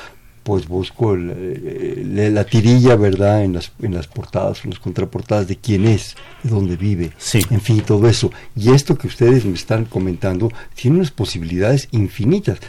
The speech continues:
Speaker 1: no solamente una tirita en la, en la, en la portada de un libro, ¿no?, en la contraportada.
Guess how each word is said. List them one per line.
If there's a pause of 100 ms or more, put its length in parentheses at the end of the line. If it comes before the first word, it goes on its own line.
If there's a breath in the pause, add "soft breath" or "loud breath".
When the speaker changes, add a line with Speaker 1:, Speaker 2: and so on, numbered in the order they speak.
(180 loud breath)
Speaker 1:
no
solamente
una
tirita
en
la, (100)
en
la,
en
la
portada
de
un
libro,
¿no?,
en
la
contraportada.